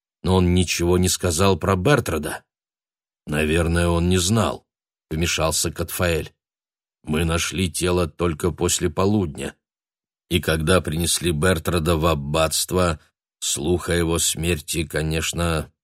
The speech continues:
разнёсся по городу, но едва ли он дошёл до окраины Форгейта, где живёт Найл.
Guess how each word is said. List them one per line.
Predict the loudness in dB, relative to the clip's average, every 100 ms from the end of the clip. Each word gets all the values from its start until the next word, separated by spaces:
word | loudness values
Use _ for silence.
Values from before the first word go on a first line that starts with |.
| _
разнёсся | -6 -4 -4 -4 -4 -4 -2 -4
по | -4 -4
городу, | 0 0 2 0 -2 -4 -6 -14 _ _ _
но | 0
едва | 2 4 4 4
ли | 4
он | 2 0
дошёл | -2 2 0
до | 2 2
окраины | 0 0 2 2 0
Форгейта, | -2 2 2 2 -2 -8 -6 -6 -6
где | -6 -6
живёт | -4 -2 -2 -2 -4
Найл. | -2 -2 -2 -4 -8